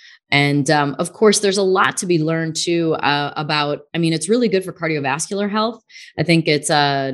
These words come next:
Doctor Rhonda Patrick talks a lot about, um, the benefits of heat exposure and infrared saunas. Um, but even when I've wore my Garmin in the,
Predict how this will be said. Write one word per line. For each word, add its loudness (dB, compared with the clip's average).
Doctor -2
Rhonda -4
Patrick -2
talks -8
a -8
lot -2
about, -2
um, -4
the -2
benefits -4
of 0
heat 0
exposure 0
and 0
infrared -2
saunas. 0
Um, 4
but 4
even 4
when 4
I've -2
wore 2
my 0
Garmin -4
in -2
the, -4